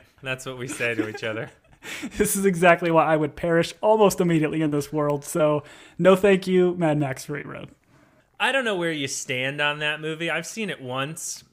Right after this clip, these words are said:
Speaker 1: I don't really understand the whole aesthetic of it all, like, the guys with guitars and the weird, like,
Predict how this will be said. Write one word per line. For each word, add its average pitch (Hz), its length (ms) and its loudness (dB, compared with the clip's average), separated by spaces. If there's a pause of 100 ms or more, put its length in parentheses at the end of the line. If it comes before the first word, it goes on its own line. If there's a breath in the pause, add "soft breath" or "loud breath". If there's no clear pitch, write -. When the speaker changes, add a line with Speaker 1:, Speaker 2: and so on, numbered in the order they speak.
(320)
Speaker 1:
I 165 120 -8
don't 220 520 -6
really 180 420 -4
understand 127 800 -6
the 117 140 -8
whole 113 720 -8
aesthetic 160 600 -8
of 175 140 -4
it 180 80 -4
all, 180 360 -4
like, 123 220 -6
the 127 80 -10
guys 123 420 0
with 127 160 -14
guitars 135 960 -4
and 120 140 -14
the 113 100 -10
weird, 131 340 -8
like, 147 180 -10